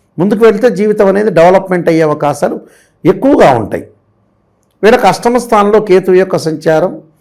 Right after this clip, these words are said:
ఆరోగ్యపరంగా ఇబ్బందులు లేకుండా చూసుకోవాలి.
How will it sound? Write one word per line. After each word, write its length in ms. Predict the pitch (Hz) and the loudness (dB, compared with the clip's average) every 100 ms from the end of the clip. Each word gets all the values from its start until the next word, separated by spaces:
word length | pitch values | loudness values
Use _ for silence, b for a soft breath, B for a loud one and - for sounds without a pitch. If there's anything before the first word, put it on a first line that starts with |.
| _ _ _ | _ _ _
ఆరోగ్యపరంగా 720 | 120 165 190 175 170 156 156 | 0 2 2 0 0 0 0
ఇబ్బందులు 460 | 151 127 147 139 135 | -2 -2 -2 -2 -2
లేకుండా 360 | 127 123 120 120 | -2 -4 -8 -8
చూసుకోవాలి. 500 | 127 - - 117 120 | -10 -10 -4 -4 -4